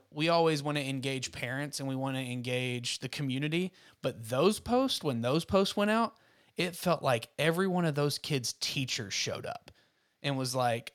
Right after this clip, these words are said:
"I taught Adam in third grade, and Adam, I am so proud of you. Go change the world. I taught Sarah in third grade, fourth grade at blank and blank elementary, and I want you to go be awesome. I'm so proud of you."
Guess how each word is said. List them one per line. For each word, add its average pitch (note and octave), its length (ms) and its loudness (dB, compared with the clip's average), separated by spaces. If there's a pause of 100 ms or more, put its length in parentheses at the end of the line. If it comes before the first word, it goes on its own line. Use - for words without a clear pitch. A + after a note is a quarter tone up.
(120)
"I G3+ 300 6
taught F3+ 400 6
Adam D3+ 320 4
in A#2+ 100 -2
third C#3+ 320 2
grade, C#3 360 2
and A#2+ 180 0
Adam, D#3 340 2
I C#3 140 2
am A#2+ 80 -2
so D#3+ 260 4
proud D#3 320 4
of D3 60 0
you. D3 160 0
Go C#3 220 -2
change C3 340 -2
the C3+ 80 -10
world. A#2+ 340 -4
I E3 200 4
taught F3+ 320 4
Sarah E3+ 400 4
in C3+ 160 0
third C#3+ 280 2
grade, C3 360 -2
fourth D3 280 -2
grade B2+ 320 -2 (380)
at A#2+ 240 -2
blank D#3+ 260 0
and E3 140 0
blank D#3+ 460 2
elementary, D3 680 4
and B2+ 140 -2
I D#3 140 4
want E3+ 180 2
you D#3 140 0
to D3 80 0
go C#3 320 4
be C#3 200 2
awesome. C3+ 380 4
I'm A#2+ 100 -2
so D#3+ 360 2
proud C3 340 0
of A2 80 -8
you." G2+ 180 -10